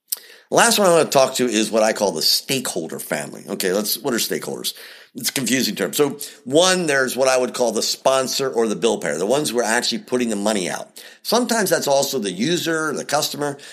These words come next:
but we know that a lot of folks, it's paid for one place, used by another place, okay? And so we have the sponsors and the bill payers.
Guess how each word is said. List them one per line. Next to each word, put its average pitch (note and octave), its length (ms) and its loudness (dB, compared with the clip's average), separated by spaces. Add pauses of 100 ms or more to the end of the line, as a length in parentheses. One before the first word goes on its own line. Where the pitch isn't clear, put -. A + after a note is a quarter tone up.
(120)
but E3 80 2
we F#3 140 4
know G3+ 200 4
that F3 160 4
a B2+ 80 0
lot C3+ 260 4
of E3+ 100 0
folks, D3 380 -2 (100)
it's - 160 -8
paid D#3+ 320 -2
for D#3 120 0
one C3+ 260 0
place, C#3 360 -4
used B2+ 280 -2
by C3 160 4
another B2 280 4
place, D2 340 -6
okay? A2 460 0 (600)
And C3 180 0
so C3 220 2
we C3 160 0
have C3+ 360 2 (240)
the B2+ 160 2
sponsors C3 540 -2
and A#2 80 -4
the G#2+ 60 -2
bill B2 180 0
payers. D2 440 -8